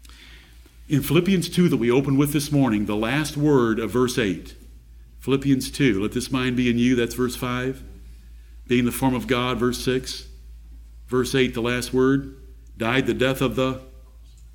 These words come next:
cross." What I've wanted to show you today is that the cross is the shout heard round the world.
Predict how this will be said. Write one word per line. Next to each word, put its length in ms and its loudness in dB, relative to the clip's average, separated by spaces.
cross." 600 -4
What 140 -2
I've 240 0
wanted 260 2
to 80 -2
show 240 0
you 160 -2
today 520 -2
is 200 2
that 120 -8
the 80 -4
cross 680 -4
is 160 -8
the 80 -4
shout 600 -4
heard 260 -4
round 260 2
the 60 2
world. 440 0